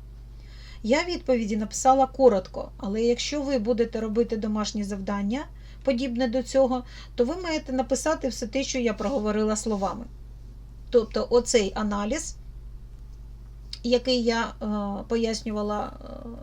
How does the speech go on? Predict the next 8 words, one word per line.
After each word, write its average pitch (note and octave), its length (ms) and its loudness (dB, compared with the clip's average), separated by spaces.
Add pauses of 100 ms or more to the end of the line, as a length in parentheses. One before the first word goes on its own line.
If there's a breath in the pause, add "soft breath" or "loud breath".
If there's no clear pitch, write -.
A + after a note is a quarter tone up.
(140)
е, - 40 -8
словами, G#3+ 560 0 (1900 loud breath)
вам D4 240 2
треба B3 240 4
буде A#3 240 6
написати G3 540 -4
текстом. - 520 -6 (2500 loud breath)
Працюйте. A3+ 600 -2